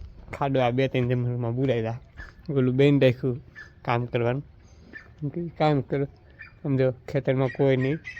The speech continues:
હવે અંધારું થઈ ગયું. કેમ કે આપણે મોડું થઈ ગયું. આપણે આજ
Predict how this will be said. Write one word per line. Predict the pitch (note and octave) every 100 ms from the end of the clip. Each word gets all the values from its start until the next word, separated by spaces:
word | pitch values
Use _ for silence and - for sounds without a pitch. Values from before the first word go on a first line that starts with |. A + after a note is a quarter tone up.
| -
હવે | C3+
અંધારું | B2+ C#3 C3
થઈ | C3+
ગયું. | B2+ C#3 -
કેમ | - C3+
કે | B2+
આપણે | C3+ D3 C3+
મોડું | C3+ C#3 C3
થઈ | D3+
ગયું. | C#3 D#3 - - - - - - - D#3+
આપણે | D#3 D3
આજ | C#3+